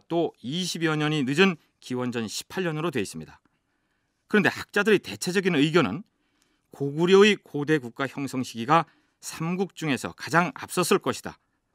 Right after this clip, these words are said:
이렇게 모아지고 있습니다. 인하대 서영대 교수의 얘기를 들어보시죠.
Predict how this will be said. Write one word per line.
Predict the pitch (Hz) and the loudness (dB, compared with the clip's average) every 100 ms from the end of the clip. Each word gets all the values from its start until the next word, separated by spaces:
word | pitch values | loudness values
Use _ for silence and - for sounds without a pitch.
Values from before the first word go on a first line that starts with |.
| _ | _
이렇게 | 131 156 - | 0 0 0
모아지고 | 135 107 120 120 | 0 0 0 0
있습니다. | 101 82 76 - _ _ _ _ _ _ _ _ _ | -6 -8 -16 -20 _ _ _ _ _ _ _ _ _
인하대 | - 123 127 120 147 139 | -6 0 2 4 2 2
서영대 | - 165 147 | -2 -2 0
교수의 | 127 135 - 156 | -2 -4 -2 0
얘기를 | 117 117 147 | 2 2 0
들어보시죠. | 123 113 92 - | -2 -4 -6 -12